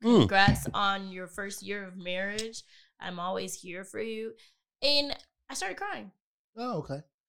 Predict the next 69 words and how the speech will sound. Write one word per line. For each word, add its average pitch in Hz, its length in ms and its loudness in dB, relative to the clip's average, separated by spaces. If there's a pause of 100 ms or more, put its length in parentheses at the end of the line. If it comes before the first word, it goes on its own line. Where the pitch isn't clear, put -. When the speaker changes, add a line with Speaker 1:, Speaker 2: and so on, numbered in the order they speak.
(140)
Speaker 1:
So - 140 0
you 156 160 8
knew 180 100 8
her 165 140 6
from 131 240 0
Hampton? 185 420 -2
Speaker 2:
I 254 80 4
knew 269 100 2
her 269 60 4
from 277 140 -8
Hampton. 311 560 -10
Freshman 247 380 -6
year, 233 220 -8
we 226 120 -10
became 220 340 -12
friends. 208 260 -8
So 240 120 2
it 277 120 2
was, 247 280 -8
it 262 100 -2
was 294 140 -6
like 277 180 6
I 247 160 8
had 294 220 2
a 262 40 -2
group 233 240 -6
of, 220 80 -8
like, 202 240 -4
we 214 120 -4
call 208 240 -8
it, - 40 -12
like, - 180 -10
you 214 100 -10
know, - 200 -16
the 143 100 -6
L 202 160 0
A 196 100 -4
girls. 165 340 -8
We 185 100 -6
all 185 160 -6
hung 180 220 -14
out. 160 180 -14
And 170 140 -12
then 175 120 -10 (380)
we 208 160 -8
had 226 240 2
a 196 60 -4
set 190 220 -2
of 185 80 -10
friends, 190 240 -12
and 185 80 -12
they 190 100 -6
were 175 80 -12
all 170 160 -8
from 175 220 -14
New 175 100 -14
York. 151 340 -8 (320)
Shauna, 196 720 -6
Kwani, 185 680 -12
and 185 200 -10
Nakaya. 185 460 -12
They 165 120 -8
were, 170 100 -8
like, 175 200 -10
the 190 80 -8
New 208 120 -4
York 208 320 -4 (140)
girls. 151 440 -8
Speaker 1:
Right. 113 160 -2